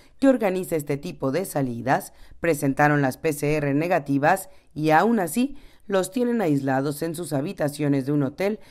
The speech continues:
por la probabilidad de que se contagien de coronavirus. El gobierno balear ha decidido aislar a todos estos chicos que han llegado en grupo,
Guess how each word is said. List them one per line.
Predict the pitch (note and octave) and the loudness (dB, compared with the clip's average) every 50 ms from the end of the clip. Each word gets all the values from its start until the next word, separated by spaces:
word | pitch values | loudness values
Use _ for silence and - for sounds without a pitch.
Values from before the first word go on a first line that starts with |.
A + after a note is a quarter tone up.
| - - - - | -20 -20 -8 0
por | - B3 B3 A#3+ | 2 4 4 4
la | A#3+ A#3 A#3 | 2 0 0
probabilidad | A3 G#3+ G3 F#3 F3 E3+ G#3+ A3+ G#3 F#3 D3 C#3+ C3+ C#3 | 0 0 2 2 2 0 0 -4 -4 -4 -4 -2 -2 -2
de | C#3 C#3 D3 | 0 -2 -4
que | C#3+ D3+ C#3+ | -6 -6 -10
se | - - C3+ | -10 -10 -8
contagien | C#3 C3+ B2+ B2 - D#3+ D#3+ D3+ - F3+ F3+ F#3+ - - | -6 -6 -6 0 0 0 0 0 -2 -6 -6 -6 -8 -10
de | - F3+ F#3+ G3 F#3+ | -8 -4 -4 -4 -2
coronavirus. | - C#3+ C3 B2+ B2 C3 D#3 F3 D#3+ C#3+ A#2+ A#2+ A#2+ B2+ B2 B2 A#2 - - _ _ _ _ _ _ _ _ _ _ _ _ _ _ _ _ _ _ _ _ _ _ _ _ _ _ _ _ _ _ - | -4 -6 -6 -4 -4 -4 -4 -4 -4 -6 -6 -4 -4 -6 -6 -6 -8 -14 -20 _ _ _ _ _ _ _ _ _ _ _ _ _ _ _ _ _ _ _ _ _ _ _ _ _ _ _ _ _ _ -4
El | - F#3+ F#3+ E3+ | -2 0 0 2
gobierno | D3+ D3 C#3 D3+ E3 E3+ D#3+ D#3+ D3+ | 2 2 2 4 2 2 2 2 2
balear | C#3 C#3 C3+ C3+ C#3 D3 D3+ D#3+ E3 - - - | 4 4 4 4 4 6 6 4 4 2 0 0
ha | G3+ G#3+ | 0 2
decidido | G3+ G#3 G3+ G3+ - F3 - G3 G3 F3 | 2 2 0 -2 -6 -10 -8 -6 -2 0
aislar | F3+ E3+ E3 D#3 D3 E3+ E3+ E3+ | 2 2 0 0 0 2 4 4
a | E3 D#3+ D#3 - | 4 2 2 2
todos | A#3 B3 A#3+ B3 G#3+ G#3 - | 0 0 0 0 -2 -2 -4
estos | F3 D#3 - - C#3+ C3+ - | -6 -4 -2 -4 -4 -4 -4
chicos | - - C#3 C3 B2+ - F3+ G3+ G3 - | -6 -4 -4 -4 -2 -2 -4 -4 -4 -4
que | - D#3 D3 | -2 0 2
han | D3 D3+ D3+ | 2 2 2
llegado | C#3 C#3 C3+ C3+ C3+ C3+ C3+ C3+ | 2 0 2 2 2 2 2 2
en | C3+ C3+ | 2 2
grupo, | D#3 F#3 A3+ A3 - F3 D3+ C#3+ | 2 2 0 0 0 -2 -2 -2